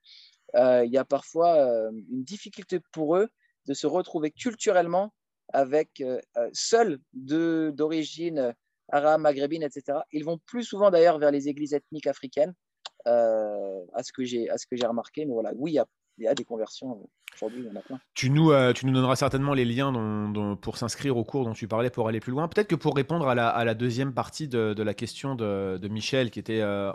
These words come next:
Speaker 2: en quelque sorte, euh, voilà, que-, quel, quel, quel est le, que-, quel levier en fait pour accompagner, euh, ces convertis, euh, comment les atteindre, quelle est le, le, la, la meilleure situation, ne, ne serait-ce pas au-delà de tout cela, de tous les arguments qu'on a évoqués dans,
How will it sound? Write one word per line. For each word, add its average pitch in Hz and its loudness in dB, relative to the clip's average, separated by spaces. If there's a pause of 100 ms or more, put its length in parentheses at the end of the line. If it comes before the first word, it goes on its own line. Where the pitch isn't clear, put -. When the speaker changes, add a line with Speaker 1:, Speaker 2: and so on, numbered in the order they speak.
Speaker 2:
en 98 -10
quelque 107 -8
sorte, - -2
euh, 101 0
voilà, 117 0
que-, 117 -6
quel, 120 -4
quel, 123 -4
quel 135 -2
est 143 4
le, 117 2 (380)
que-, - -8 (100)
quel 156 4
levier 151 4
en 127 2
fait 117 -4
pour 107 -4
accompagner, 120 -2
euh, 101 0
ces 104 -8
convertis, 139 -2
euh, 107 2
comment 123 -2
les 117 -2
atteindre, 139 0
quelle 120 -6
est 120 -2
le, 110 0
le, 107 0
la, 107 -2
la 107 -2
meilleure 117 0
situation, 120 -8
ne, 131 0
ne 135 -2
serait-ce 139 -2
pas 185 2
au-delà 123 -2
de - -10
tout - -14
cela, 135 0
de 120 -4
tous 131 -10
les 117 -2
arguments 117 -4
qu'on 104 -8
a 101 -4
évoqués 107 -4
dans, 101 -6